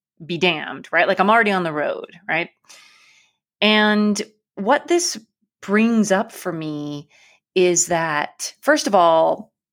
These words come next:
a mistake is only truly a mistake if it's seen that way, right? Like, um, let's say, for example, ooh, so one of the things that I,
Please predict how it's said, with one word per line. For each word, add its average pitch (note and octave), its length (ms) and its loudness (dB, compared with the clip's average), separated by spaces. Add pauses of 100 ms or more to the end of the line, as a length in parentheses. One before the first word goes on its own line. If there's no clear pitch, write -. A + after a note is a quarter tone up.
(160)
a G#3 60 4
mistake D4+ 420 2
is E4 120 2
only A#3 280 2
truly G3+ 360 0
a F3+ 40 0
mistake D#3+ 1000 -2 (100)
if D#3 320 -4 (100)
it's - 180 -2
seen C#3+ 280 -4
that - 180 -14
way, - 280 -10 (100)
right? D#3+ 240 0
Like, D#3 300 0 (460)
um, D#3 840 0 (360)
let's E3 220 -4
say, E3+ 180 0
for E3+ 120 -6
example, E3 460 -2
ooh, A3 240 2
so F3 240 2
one F3 180 2
of G3 40 4
the F#3+ 100 2
things F3+ 220 0
that F3 200 0
I, D#3+ 500 0